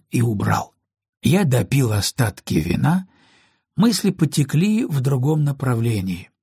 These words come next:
Пришло воспоминание о сидящей в машине Джейкобсен, ее голые загорелые крепкие руки,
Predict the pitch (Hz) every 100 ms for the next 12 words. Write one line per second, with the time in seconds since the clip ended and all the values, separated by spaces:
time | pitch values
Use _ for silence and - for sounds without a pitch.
0 | _ _ _ _ _ - 113 170 214 208
1 | - 180 160 170 214 208 190 147 151 113
2 | 156 175 - 156 135 135 123 - 165 156
3 | 147 120 151 170 - 110 - - 135 123
4 | _ _ _ _ _ 113 127 123 156 156
5 | 127 113 120 117 123 139 120 117 - 117
6 | 113 - - - - 208 190 214 190